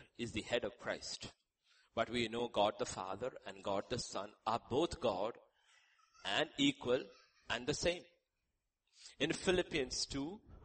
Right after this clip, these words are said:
verse five and six, scripture says, "Let this mind be in you, which was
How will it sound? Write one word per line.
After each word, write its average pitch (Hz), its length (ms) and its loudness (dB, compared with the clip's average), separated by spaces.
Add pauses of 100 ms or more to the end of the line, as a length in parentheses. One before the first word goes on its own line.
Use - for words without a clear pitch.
(100)
verse 127 240 4
five 156 340 6
and 117 180 0
six, - 360 -2
scripture 151 380 2
says, 139 340 4 (260)
"Let 247 300 12
this - 260 8
mind 233 460 12
be 220 280 8
in 190 140 2
you, 175 140 6
which 180 260 4
was 170 180 4